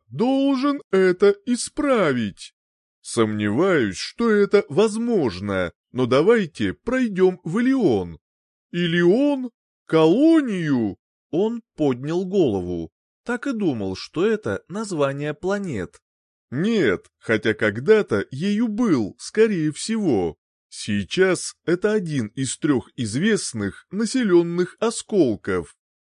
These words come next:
«Трёх?» Его голос дрогнул. «Да,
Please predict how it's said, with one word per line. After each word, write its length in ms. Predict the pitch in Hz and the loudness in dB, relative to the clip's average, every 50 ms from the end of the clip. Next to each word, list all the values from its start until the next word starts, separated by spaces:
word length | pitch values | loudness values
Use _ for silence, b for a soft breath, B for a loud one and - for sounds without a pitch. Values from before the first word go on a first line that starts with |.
| _ _ _ - | _ _ _ 0
«Трёх?» 720 | 180 190 220 240 277 302 311 311 311 - - - - _ _ _ _ _ _ _ - | 2 4 4 4 4 4 4 4 2 0 -4 -12 -20 _ _ _ _ _ _ _ -12
Его 540 | 104 101 110 113 113 143 190 214 220 214 - | -6 -4 -2 -2 -2 0 -2 -2 -2 -2 -6
голос 560 | 131 123 117 123 120 120 123 131 - - - - | -8 -6 -2 0 0 0 0 -2 -4 -6 -12 -10
дрогнул. 760 | 120 127 180 208 180 135 98 107 98 92 90 85 82 73 - _ _ _ _ _ _ _ _ - | -4 -2 0 2 2 2 0 -4 -8 -8 -8 -8 -8 -10 -12 _ _ _ _ _ _ _ _ -18
«Да, 520 | 90 87 98 151 180 165 123 92 80 73 | -10 -2 0 2 4 4 4 2 2 -2